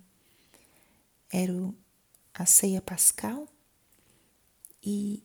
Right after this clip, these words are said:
eles estavam juntos do Mestre de uma forma diferente. Existia algo diferente naquele momento. E tudo que Jesus foi revelando tá relatado no Evangelho de São João,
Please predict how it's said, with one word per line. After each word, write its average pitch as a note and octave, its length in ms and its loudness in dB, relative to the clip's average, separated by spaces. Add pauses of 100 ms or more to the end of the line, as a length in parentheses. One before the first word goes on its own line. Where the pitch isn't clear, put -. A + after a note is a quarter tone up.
eles G3 240 -2
estavam F#3 500 -2
juntos F#3 320 -8
do G3+ 80 -4
Mestre G3 500 -2
de G3 120 -6
uma G3 120 -2
forma G3+ 300 -4
diferente. F#3+ 760 -8 (1300)
Existia F#3+ 480 -2
algo F#3+ 200 -2
diferente F#3 800 -6 (120)
naquele F#3+ 380 0
momento. F3 580 -6 (2000)
E G#3 80 -2
tudo G#3 220 -4
que G#3+ 140 -8
Jesus G#3 280 -4
foi - 140 -6
revelando F#3+ 760 0 (1080)
tá G3 80 0
relatado F#3+ 680 0
no F#3+ 140 0
Evangelho F#3+ 380 -2
de G3 100 -4
São F#3+ 300 2
João, F#3+ 400 -4